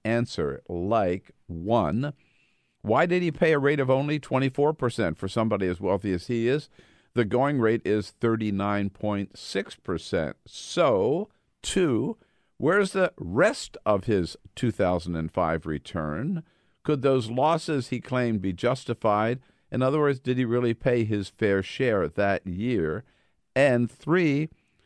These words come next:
where are his tax returns for every other year? I mean, why won't he release them?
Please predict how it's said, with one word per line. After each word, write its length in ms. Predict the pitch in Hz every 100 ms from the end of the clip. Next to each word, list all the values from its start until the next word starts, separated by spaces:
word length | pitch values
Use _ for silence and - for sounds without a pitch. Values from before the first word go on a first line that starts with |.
| _ _ _ _ -
where 420 | 117 190 196 -
are 440 | 175 175 175 180
his 320 | 160 135 156
tax 280 | - 165 180
returns 460 | 185 160 165 175 156
for 340 | 165 170 180 _ -
every 340 | 170 196 185 -
other 380 | 165 311 - -
year? 540 | 101 107 98 73 58 - _ 95
I 80 |
mean, 220 | 107 113 98
why 240 | 110 151
won't 320 | 156 151 135
he 100 | 135
release 480 | 113 113 120 131 -
them? 380 | 143 151 139